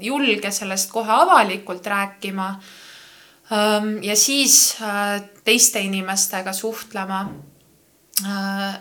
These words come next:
ja noh, treenerina ka ma olen selle ukse avanud ja inimesed julgevad minu juurde tulla.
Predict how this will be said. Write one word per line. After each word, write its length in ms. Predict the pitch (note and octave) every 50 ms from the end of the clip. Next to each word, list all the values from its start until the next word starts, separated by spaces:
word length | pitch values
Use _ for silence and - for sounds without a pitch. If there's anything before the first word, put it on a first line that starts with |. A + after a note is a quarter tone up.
| G3 - -
ja 320 | G#3 G3+ G3+ G3+ G3 F#3+ F#3+ G3 F#3+ F#3+ F#3+ F#3+ F#3+ F#3+ F#3+ F#3+ F#3+ F#3+ - - - _ F3
noh, 160 | G#3+ G#3+ - - _ _ _ _ _ _ _ _ _ _ -
treenerina 680 | - A#3+ B3+ C4 B3 A3+ G#3+ G#3 A3 G#3+ G#3+ G#3 G#3 G#3
ka 280 | - C#4 D4 C#4+ C4 A3
ma 100 | A3 A3
olen 260 | A3 A3 G#3+ G3+ G3+ G#3 G3+ F3 -
selle 240 | - - G#3+ G#3+
ukse 320 | A#3 C#4 C4+ - - B3+ A3+
avanud 680 | A3 A#3+ C4+ - D#4 C#4 B3 A3 A3 G#3+ G#3+ G#3+ G#3+ F#3+
ja 200 | G#3+ G#3+ G3+ G#3
inimesed 600 | G#3+ A3+ A#3+ B3+ A#3+ G#3 G#3 G#3 - G#3+ G3+ G#3
julgevad 600 | B3 D4+ E4 E4+ C4+ - - G3 F#3 F#3 F#3+ G3
minu 220 | G#3 G#3 G#3 G3 G3
juurde 360 | F#3+ G3 G3 G3 G3 G3+ F#3+ F#3+
tulla. 520 | A3 A#3 A#3 A3 G#3 F#3+ F#3+ G3 G3+ G3+